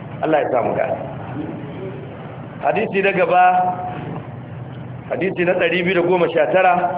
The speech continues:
hadisin Ummi Salma radiyallahu anha, anna Rasulullah sallallahu alaihi wasallam qala, "Innama ana basharun wa innakum taqtasimuna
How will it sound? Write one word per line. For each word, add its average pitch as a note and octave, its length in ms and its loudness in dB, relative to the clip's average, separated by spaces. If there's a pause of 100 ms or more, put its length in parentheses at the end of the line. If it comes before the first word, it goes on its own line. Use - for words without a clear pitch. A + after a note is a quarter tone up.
(880)
hadisin F3 580 2
Ummi F3 340 2
Salma F3 580 2 (760)
radiyallahu F3 680 4
anha, F3 640 4
anna F#3+ 340 4
Rasulullah F3+ 580 4
sallallahu F3 360 6
alaihi E3 160 2
wasallam F3+ 340 4 (220)
qala, F3 300 4 (1000)
"Innama F#3 560 4
ana F3+ 200 4
basharun D#3+ 600 2 (920)
wa C#3 160 2
innakum F#3+ 840 2
taqtasimuna G3 840 2